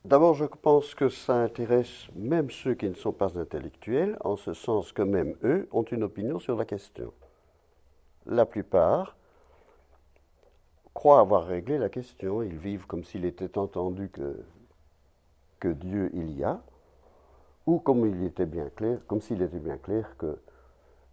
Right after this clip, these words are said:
qu'il n'y a pas de Dieu, que c'est une, une illusion d'y croire. Et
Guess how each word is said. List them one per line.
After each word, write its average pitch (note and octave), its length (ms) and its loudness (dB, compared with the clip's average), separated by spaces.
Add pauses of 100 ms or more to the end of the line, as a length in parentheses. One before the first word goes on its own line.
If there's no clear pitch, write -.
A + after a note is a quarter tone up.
(200)
qu'il - 140 -12
n'y - 100 -8
a - 60 -10
pas - 160 -4
de F2+ 80 -12
Dieu, B2 240 -4
que F2+ 100 -12 (140)
c'est - 180 -16
une, C#2 320 -12 (1300)
une E2+ 120 -8
illusion G2+ 600 -4 (300)
d'y G#2+ 160 -8
croire. - 500 -4 (1080)
Et F#2 80 -2